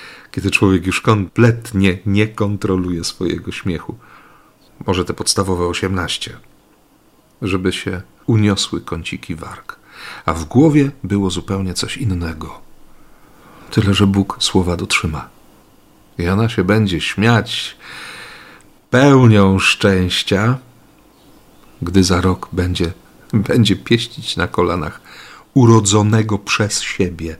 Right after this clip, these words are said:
syna. Niemożliwe staje się możliwe. Sługa Abraham. W Ewangelii też chodzi o dwie osoby, dwoje sług. Oboje są sparaliżowani,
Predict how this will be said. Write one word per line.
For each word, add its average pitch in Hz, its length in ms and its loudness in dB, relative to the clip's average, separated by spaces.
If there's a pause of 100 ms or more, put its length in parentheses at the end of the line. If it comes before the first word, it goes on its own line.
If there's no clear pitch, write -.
(160)
syna. - 480 -8 (1080)
Niemożliwe 95 680 0 (160)
staje 80 420 -4
się - 120 -10
możliwe. 90 420 -12 (1120)
Sługa 98 520 -2
Abraham. 90 460 -10 (1300)
W 101 80 -2
Ewangelii 127 500 4
też 117 220 2
chodzi 82 680 -6 (1200)
o - 60 -6
dwie 101 340 2
osoby, 80 560 -4 (460)
dwoje 98 340 0
sług. - 540 -4 (1300)
Oboje 113 380 2
są 101 220 -4
sparaliżowani, 104 1080 -2